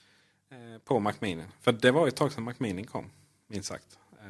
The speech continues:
det var väldigt länge sedan. Vi är inne i det här läget igen där det känns som att Apple bara, "Oj, har vi den också? Whoops!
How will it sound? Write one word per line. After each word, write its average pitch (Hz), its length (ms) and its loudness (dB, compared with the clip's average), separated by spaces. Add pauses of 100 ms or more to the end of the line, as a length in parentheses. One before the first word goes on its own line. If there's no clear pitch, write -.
det 92 60 -16
var 95 140 -18
väldigt 101 300 -2
länge 98 160 -6
sedan. 92 160 -18 (360)
Vi 107 140 -12
är 110 40 -6
inne 107 160 -6
i 98 40 -2
det 101 60 -2
här 104 120 4
läget 98 400 2
igen 95 200 -2
där 85 240 2 (460)
det - 80 -8
känns 104 200 0
som 98 100 -6
att 92 80 -4
Apple 101 300 6
bara, 90 320 6
"Oj, 117 220 6
har 101 140 2
vi 107 80 2
den 123 340 12
också? 104 260 0 (140)
Whoops! 196 460 12